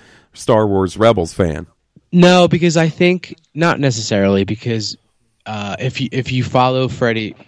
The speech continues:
Speaker 2: on Twitter, he's a genuine Star Wars fan.
Speaker 1: Oh, definitely.
Speaker 2: Like, he doesn't, he's just not, you can tell he didn't just start this shit,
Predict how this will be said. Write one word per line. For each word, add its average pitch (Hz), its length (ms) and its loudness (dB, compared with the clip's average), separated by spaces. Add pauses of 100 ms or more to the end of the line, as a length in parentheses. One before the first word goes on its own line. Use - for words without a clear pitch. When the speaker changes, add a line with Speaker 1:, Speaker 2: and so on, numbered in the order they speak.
Speaker 2:
on 107 440 -6
Twitter, 107 540 -4
he's 123 340 -6
a 117 60 -4
genuine 98 600 -4
Star 185 340 -2
Wars 147 200 -2
fan. - 200 -10 (220)
Speaker 1:
Oh, 120 220 -6
definitely. 95 720 -2 (280)
Speaker 2:
Like, 120 200 -2
he 156 200 2
doesn't, 127 420 2
he's 143 220 2
just 131 180 -2
not, 107 340 -8 (520)
you 151 120 2
can 131 200 -2
tell 139 320 0
he 120 160 2
didn't 110 180 0
just - 180 0
start 107 280 2
this 98 160 -6
shit, 98 320 -6